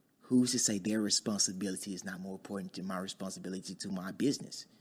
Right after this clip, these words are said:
You know? So when you doing it, you gotta say, "You know what? Some people gonna always resort to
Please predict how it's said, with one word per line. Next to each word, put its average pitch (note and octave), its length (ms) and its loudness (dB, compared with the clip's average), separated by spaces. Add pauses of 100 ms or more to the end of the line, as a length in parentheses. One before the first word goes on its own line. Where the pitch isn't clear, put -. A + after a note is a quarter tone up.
(1040)
You G2+ 120 -2
know? F#2+ 300 2 (400)
So - 220 6
when G#2+ 260 6
you F#2+ 160 -4 (120)
doing C#3+ 280 4
it, G#2+ 220 0
you A2+ 180 6
gotta G#2 180 4
say, F#2 320 0 (380)
"You F#2+ 80 -6
know G2+ 120 2
what? G#2+ 200 0
Some - 280 0
people A2+ 260 2
gonna G2 200 -2
always A2 360 0
resort G#2 400 -4
to G2 260 -4